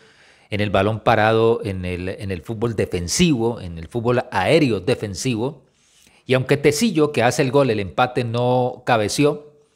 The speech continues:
sí apareció solo en un segundo palo, le ganó a Mosquera Guardia y ahí, eh, empató el Atlético Nacional. Y después vino una jugada, eh, fortuita inmediatamente después del empate de Nacional, una pena máxima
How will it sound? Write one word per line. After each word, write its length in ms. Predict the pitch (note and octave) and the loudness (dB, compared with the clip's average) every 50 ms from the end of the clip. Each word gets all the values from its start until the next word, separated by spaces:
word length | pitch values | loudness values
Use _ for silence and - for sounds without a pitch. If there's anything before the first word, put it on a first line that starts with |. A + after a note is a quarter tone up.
| _ _ _ - - | _ _ _ -20 -14
sí 160 | - - F3 G3 | -4 2 2 2
apareció 420 | G3 G#3 G3 E3 C#3 - D#3+ D3+ | 4 4 2 2 2 2 0 0
solo 240 | - G3 G3 E3+ C3 | 2 2 2 2 2
en 80 | A#2 | 0
un 80 | C#3 B2 | -2 -4
segundo 460 | - - B2+ B2+ C3+ C3 B2+ - - | -2 -2 -2 -2 0 0 0 0 2
palo, 320 | D#3 E3 F3 D3 C3+ C3+ A#2+ | 2 2 2 2 0 -2 -2
le 160 | G2 G2+ F#2+ | -4 -4 -4
ganó 440 | F#2 F2+ F#2+ G2+ A2 A#2 A#2 A2+ A2 | -4 -6 -4 -4 -2 -2 -2 0 0
a 280 | G#2+ G2 F#2+ G2+ G#2+ | -2 -2 -4 -6 -6
Mosquera 400 | F2+ G2+ G2+ - - B2+ A#2+ B2+ | -6 -8 -8 -4 -2 0 2 4
Guardia 500 | B2 D#3 F#3+ F#3+ E3+ C#3+ D3 D3 E3+ G3+ - - _ _ _ _ _ _ _ _ _ _ _ _ _ _ _ _ - | 6 6 6 6 6 2 0 -2 -2 -4 -10 -20 _ _ _ _ _ _ _ _ _ _ _ _ _ _ _ _ -2
y 100 | A#2 B2 | 2 4
ahí, 600 | B2 A#2+ B2 B2+ C3 C#3 C#3 C#3 C#3 C3+ C#3+ C#3 C#3 | 4 6 6 4 4 4 4 4 4 2 0 0 -2
eh, 220 | B2 A#2 A#2 - C3 | -2 -2 -2 -2 -2
empató 400 | C3 A2 - A#2 - - D3 D3 | -4 -2 -2 -2 2 2 2 2
el 80 | B2+ | 2
Atlético 460 | G#2+ - - B2 G2+ - G#2 - G#2+ | -2 -2 -2 -4 -4 -4 -6 -6 -4
Nacional. 560 | F2+ F2 - - - F#2+ D#2 D2+ D2 - _ _ _ _ _ _ _ - | -4 -4 -6 -4 -6 -6 -6 -6 -10 -14 _ _ _ _ _ _ _ 0
Y 140 | - E3 D#3+ | 4 6 6
después 280 | C#3 - - F#3 F#3+ | 6 4 2 0 0
vino 220 | F#3+ C4 C4 A#3+ F#3+ | 2 0 -2 0 0
una 160 | D#3+ D#3 D3 | 0 0 0
jugada, 680 | - C#3+ C3 A#2 A#2 B2+ C3+ C#3 C#3+ D3 C#3 B2+ A2 - | 2 0 2 2 4 4 4 2 2 2 2 0 -2 -2
eh, 220 | F#2+ F#2 F2+ F2 F2+ | -4 -6 -6 -6 -6
fortuita 720 | - A#2+ G#2+ F#2 - - F#3 G#3+ G3 - - D3+ C#3 C#3 C3 | -2 -2 -2 -2 0 0 0 0 0 0 0 0 0 0 0
inmediatamente 840 | A#2 G2+ G2+ G#2 G2+ G#2 A#2 B2 - C3 A#2 B2+ C3+ C3+ - C3 | -2 -4 -4 -4 0 0 0 0 0 -2 -2 0 -2 0 0 0
después 320 | A2+ G#2 F#2 - - A2 G2+ | 0 0 -2 -2 -4 -2 0
del 140 | B2 G#2+ G#2 | 0 -2 -2
empate 400 | F#2+ F2 - B2 - - A#2+ A#2 | -2 0 -2 -2 0 0 -2 0
de 80 | A#2 | 0
Nacional, 540 | C3 D3 C#3 - B2+ G#2+ G#2+ A2+ A#2+ B2+ _ - | 0 -2 0 0 0 0 0 -2 -4 -6 _ -8
una 220 | A2 G#2+ G2+ - | -4 -4 -2 0
pena 160 | - A#2 A#2 | 0 0 2
máxima 600 | A#2+ C3+ C3+ C3+ - C#3+ C#3 C3 C3+ C3+ C3+ - | 2 0 0 0 0 -2 0 0 0 -2 -2 -6